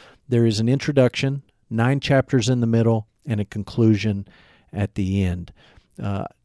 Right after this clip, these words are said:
Tara Isabella Burton was not familiar to me before I read this book, so here's a little bit of information about her from the dust jacket of the book. Tara Isabella Burton is a contributing editor at The American Interest, a columnist at Religion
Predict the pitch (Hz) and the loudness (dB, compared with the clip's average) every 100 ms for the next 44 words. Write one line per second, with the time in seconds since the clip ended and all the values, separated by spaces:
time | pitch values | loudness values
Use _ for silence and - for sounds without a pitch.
0 | _ - 139 143 131 - 117 120 127 120 | _ 2 6 6 4 0 -2 2 4 4
1 | 110 131 131 127 - 117 104 117 - 113 | 4 4 2 -6 -4 -2 0 0 0 4
2 | 123 135 147 - 131 151 180 - 120 110 | 6 6 6 2 0 2 2 2 2 6
3 | 117 123 120 - 131 180 - 123 104 131 | 4 4 0 2 2 2 2 0 2 2
4 | 117 117 120 113 117 113 117 117 113 110 | 2 2 2 2 2 2 0 -2 0 -2
5 | - 110 107 107 113 113 107 - _ _ | -2 -2 -2 0 0 0 0 -10 _ _
6 | _ _ - 113 107 104 95 113 104 - | _ _ -4 -2 0 -4 0 0 0 -2
7 | 117 107 - 110 117 104 101 92 107 98 | 0 0 -2 -8 -6 -6 -6 0 0 0
8 | - - _ _ _ - 131 147 127 123 | -4 -20 _ _ _ 0 2 2 2 -2
9 | 131 123 120 110 120 110 104 95 98 104 | 0 2 2 2 2 2 -2 -6 -6 -8
10 | - 120 113 107 107 113 110 113 110 117 | -4 -4 -2 -4 -4 -4 -2 0 0 0
11 | 104 - 110 101 104 107 107 110 101 113 | -4 -2 -4 -2 0 -2 -4 -8 -8 -4
12 | 113 117 - 85 - - - - - 113 | -4 -4 -4 -4 -6 -12 -20 -10 -4 -2
13 | 113 101 92 - - 107 101 104 107 107 | -2 -2 -6 -8 -8 -4 -2 0 0 0
14 | 107 101 | -2 -4